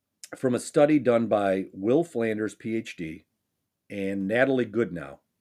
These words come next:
And this was done in two thousand eighteen. And it's from a study, a study titled Collateral Damage, the Impact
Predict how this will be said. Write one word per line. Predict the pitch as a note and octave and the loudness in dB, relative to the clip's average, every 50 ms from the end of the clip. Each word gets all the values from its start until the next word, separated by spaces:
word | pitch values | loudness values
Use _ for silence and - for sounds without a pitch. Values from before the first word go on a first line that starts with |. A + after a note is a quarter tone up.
| _ _ _ _ _ _ - | _ _ _ _ _ _ -6
And | G#2+ A#2+ | -2 0
this | E3+ F#3+ - | 0 0 -2
was | F3+ C3+ | -2 2
done | D3+ D3+ C#3 | 2 4 4
in | C3 A#2+ | 2 0
two | - - D3+ | 0 0 2
thousand | C3+ C#3 B2 A#2+ A2+ G#2 G#2+ G#2 | 2 4 2 2 0 0 -2 -4
eighteen. | G2+ F#2+ - - G2 F2+ D#2 C2+ - - _ _ _ _ _ _ _ _ _ _ _ _ _ _ _ _ _ _ _ _ _ _ _ _ _ _ _ _ | -4 -6 -6 -8 -10 -10 -10 -12 -14 -18 _ _ _ _ _ _ _ _ _ _ _ _ _ _ _ _ _ _ _ _ _ _ _ _ _ _ _ _
And | A#2 A#2+ B2+ C3 | 0 2 2 2
it's | B2+ B2 - - - _ _ | 2 0 -4 -8 -14 _ _
from | _ - - D3+ F3 F#3+ | _ 0 2 2 2 2
a | F#3 | 0
study, | - - - C#3+ B2 A#2+ A#2+ - - - | -4 -2 2 2 2 2 0 -2 -6 -8
a | A2+ | -8
study | - - - E3 D#3 D3 C#3+ C#3 | -8 -2 0 2 2 4 2 0
titled | - - - D#3+ C#3+ A2 F2+ D#2+ E2 E2+ - _ | -2 -4 -2 0 0 0 0 -4 -8 -12 -16 _
Collateral | - - A2 G2 G2 G#2+ A2+ B2 C3+ C#3 C3 | -16 -10 -6 -4 -2 -2 0 0 0 0 0
Damage, | G2+ A2 G2 E2+ D#2 D#2 D#2 D#2 - - _ _ _ _ _ _ _ _ _ | 0 -2 -4 -4 -6 -10 -12 -14 -18 -20 _ _ _ _ _ _ _ _ _
the | A2+ A2 - - | -10 -6 -2 -2
Impact | D#3+ G#3+ F#3+ - D3 A#2+ A2 G#2 - - | -2 -2 0 -2 -2 -2 -2 -4 -6 -10